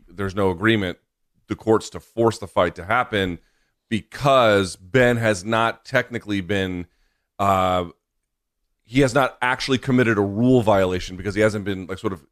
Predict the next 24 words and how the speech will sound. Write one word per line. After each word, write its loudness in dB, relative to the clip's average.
convicted -2
of -2
anything. -6
There 2
is -4
this -10
information, -8
but 2
it's -2
still, 4
you -8
know, -8
innocent -4
until -6
proven -4
guilty 0
in -4
sort -4
of -6
the -16
same -4
kind -4
of -12
way. 0